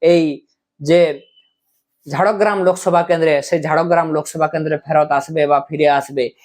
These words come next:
এটি কিন্তু দেখার জন্য আমাদেরকে কিন্তু আগামী যে ভোটের রেজাল্ট, সেই ভোটের রেজাল্ট পর্যন্ত অপেক্ষা করতে হবে। তো বন্ধুগণ, তোমরা যারা বিশেষ করে ঝাড়গ্রাম থেকে এই ভিডিওটি দেখছো, তারা অবশ্যই তোমাদের যে মতামত,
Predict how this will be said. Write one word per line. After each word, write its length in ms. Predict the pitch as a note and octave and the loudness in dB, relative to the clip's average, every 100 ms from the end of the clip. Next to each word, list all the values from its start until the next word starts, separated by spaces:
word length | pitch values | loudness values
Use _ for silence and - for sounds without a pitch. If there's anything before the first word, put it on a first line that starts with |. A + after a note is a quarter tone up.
| _ - | _ -2
এটি 200 | E3 G3 G3+ | 0 2 0
কিন্তু 280 | G#3 G3+ G#3+ | 0 2 2
দেখার 340 | D#3 D3 F#3 F3+ | 2 0 0 0
জন্য 200 | F#3+ F#3+ | 0 2
আমাদেরকে 460 | F3 E3 F3 F3+ F3 | 0 0 0 0 0
কিন্তু 260 | F3 F#3 F3 | -2 -2 0
আগামী 320 | E3 F#3 G3 | 0 0 0
যে 120 | G3 G3 | 0 0
ভোটের 320 | F#3 F#3+ F3+ | 0 0 0
রেজাল্ট, 360 | E3+ F#3 F#3+ F3+ | 2 2 0 -2
সেই 200 | - D#3+ | -10 -8
ভোটের 260 | C#3+ D3+ G3 | -4 0 0
রেজাল্ট 340 | E3+ F3 F3+ F3+ _ | 2 0 0 -4 _
পর্যন্ত 380 | - D#3 E3+ F3 | -6 0 0 0
অপেক্ষা 400 | E3 D#3 F#3 F#3+ | 0 -2 -2 -2
করতে 280 | F#3 F#3 F#3 | 0 0 2
হবে। 240 | F#3+ F#3 G3 F#3 - _ _ | 2 4 0 0 -10 _ _
তো 40 | F3 | 0
বন্ধুগণ, 560 | E3+ F#3 F#3 G3+ G#3+ G#3+ G#3 - _ _ _ | 2 2 4 4 4 2 -4 -16 _ _ _
তোমরা 240 | F3 F#3+ G3+ | 0 2 2
যারা 220 | G3 F#3 F#3 | 2 2 2
বিশেষ 300 | F3 A3 G#3+ | 0 -2 -2
করে 220 | - G#3+ G#3+ G#3+ _ _ _ | 0 2 2 -2 _ _ _
ঝাড়গ্রাম 560 | C#3 C#3+ F#3+ F#3+ G3+ G#3 | -4 0 0 0 0 -2
থেকে 260 | F3+ F#3 G3+ G3 E3+ | -4 0 2 2 2
এই 100 | E3 | 2
ভিডিওটি 400 | D#3+ F3 F#3+ F#3+ | 2 2 4 2
দেখছো, 380 | F3 F3 - G3+ G3+ G3+ _ _ _ | 2 0 0 0 0 -6 _ _ _
তারা 180 | E3 F#3 | 0 2
অবশ্যই 480 | E3+ G3 G#3+ G#3+ G#3 A3 - | 2 0 0 0 0 -2 -6
তোমাদের 320 | - F3+ F#3 F#3 | 0 2 2 2
যে 100 | F3+ | 2
মতামত, 560 | F3 E3+ F#3+ G3 G3+ | 0 0 0 2 0